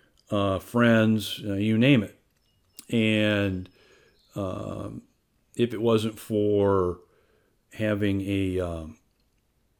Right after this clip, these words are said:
uh, an uncle that drove me to be a good, uh, athlete, in this case, a football player, uh, I mean, arguably, I wouldn't, we wouldn't even be having the, the, the podcast today.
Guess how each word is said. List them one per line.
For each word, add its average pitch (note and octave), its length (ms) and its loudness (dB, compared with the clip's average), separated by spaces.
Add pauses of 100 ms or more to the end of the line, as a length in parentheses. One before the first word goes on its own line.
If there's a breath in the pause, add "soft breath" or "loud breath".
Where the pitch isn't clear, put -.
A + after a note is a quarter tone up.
(640)
uh, F2+ 220 -8
an G2+ 140 -4
uncle A#2+ 340 2
that G2+ 180 2
drove G#2+ 360 4
me A2 240 0
to G2+ 240 -2
be G2+ 320 -2
a G2+ 140 -4
good, G2 520 0
uh, F#2+ 140 -4
athlete, G#2 600 -2 (800 loud breath)
in G2 100 -4
this A2 140 -2
case, A2+ 260 2
a F#2 40 -6
football G#2 440 0
player, F2 500 -8 (520 soft breath)
uh, G#2 60 -8
I G2 240 -4
mean, G#2+ 160 0
arguably, G#2 500 0
I G2+ 60 0
wouldn't, G#2 300 -2
we G#2+ 140 -2
wouldn't G#2 200 0
even F#2+ 160 -4
be F#2 100 -6
having G2 440 -4
the, F#2+ 120 -4
the, F#2 200 -6
the G2 100 -10
podcast A#2+ 640 -4
today. - 280 -8